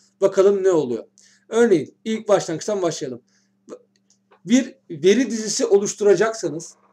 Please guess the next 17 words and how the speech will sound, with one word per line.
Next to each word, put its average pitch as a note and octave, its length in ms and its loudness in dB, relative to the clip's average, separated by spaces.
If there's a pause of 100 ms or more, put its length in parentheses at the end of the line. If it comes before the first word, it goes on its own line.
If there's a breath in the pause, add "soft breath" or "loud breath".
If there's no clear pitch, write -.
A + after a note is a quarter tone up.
Excel A#3 420 2
programı G3 420 -2
için F#3 280 -12
önemli G#3+ 320 -2
olan G#3 160 -2
şey F#3+ 220 -2
şu. E3 240 -8
Öncelikli A#3 420 -2
olarak A3 320 0
ilk B3 260 -4
üçünü A3+ 240 -8
yazacaksınız. F3+ 800 -2 (580 soft breath)
İlk C4+ 260 -2
üçünü A#3+ 220 -8
yazdıktan G#3 520 -4
sonra F3 240 -8
seçip G3+ 400 -8